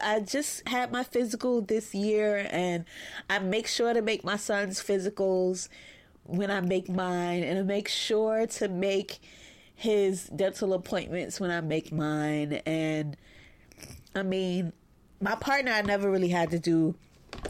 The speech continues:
those things for him because just the nature of, like, what he did for a living, he always kind of, like,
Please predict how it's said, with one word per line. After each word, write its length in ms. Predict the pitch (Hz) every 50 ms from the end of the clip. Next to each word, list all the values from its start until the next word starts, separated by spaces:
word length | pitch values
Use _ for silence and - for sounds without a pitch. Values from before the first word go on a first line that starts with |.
| - - -
those 360 | 220 180 185 180 185 180 -
things 400 | - - 185 180 170 165 - -
for 100 | 175 160
him 360 | 165 165 160 156 151 156 175
because 580 | - 165 - - 165 160 156 151 151 - - - - - -
just 360 | 180 196 180 - - - - - - - - - - - - - - - - - - - - - - - - - - - - - - - - - - -
the 160 | 180 165 202
nature 340 | 190 190 196 208 220 - 233
of, 100 | 220 190
like, 220 | 202 185 180 180 -
what 140 | 175 170
he 100 | 165 170
did 180 | 160 170 165 160
for 140 | - 170 156
a 40 | 156
living, 300 | 147 151 151 135 147 156
he 120 | 160 156
always 300 | 160 160 160 165 165 - - - -
kind 240 | - 185 160 160 156
of, 140 | 147 -
like, 220 | 151 139 135 127